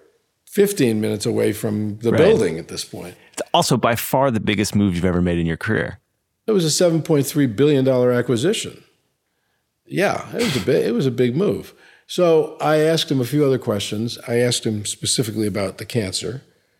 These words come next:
Speaker 1: I asked him what his doctors were saying about the, you know, prognosis, and he said, "There's a fifty-fifty chance I'm going to live for five years."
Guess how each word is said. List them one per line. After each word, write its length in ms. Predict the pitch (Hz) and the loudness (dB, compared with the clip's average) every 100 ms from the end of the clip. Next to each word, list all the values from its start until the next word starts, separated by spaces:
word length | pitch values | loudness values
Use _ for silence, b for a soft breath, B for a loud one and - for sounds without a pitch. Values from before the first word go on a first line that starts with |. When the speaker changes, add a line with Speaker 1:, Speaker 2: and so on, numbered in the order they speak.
| _ _ _ | _ _ _
Speaker 1:
I 140 | 117 120 | -2 2
asked 300 | 135 131 - | 4 2 0
him 100 | 110 | 0
what 100 | 113 | 2
his 100 | 101 | 0
doctors 420 | 117 107 - 98 | 0 -2 -4 -8
were 80 | 98 | -6
saying 400 | - 113 107 101 | -4 -2 -2 -2
about 280 | 95 98 95 | -4 -6 -6
the, 200 | 92 98 - - _ | -8 -10 -14 -20 _
you 80 | - | -16
know, 60 | 95 | -8
prognosis, 680 | 120 104 98 127 135 90 - | -4 -2 2 4 2 -2 -4
and 120 | 92 | -4
he 80 | 104 | -2
said, 300 | - 113 92 | 0 0 -2
"There's 200 | 113 98 | -6 -6
a 80 | 104 | 0
fifty-fifty 720 | 139 123 120 - 113 - 98 | 2 2 2 0 -2 -2 -2
chance 320 | - 101 98 | -2 -2 -2
I'm 120 | 98 | -2
going 180 | 98 98 | 0 -2
to 60 | 95 | 0
live 260 | 98 95 | 0 0
for 120 | - | -4
five 440 | 87 - 95 95 87 | -10 -4 -4 -4 -6
years." 400 | 80 - - | -6 -8 -10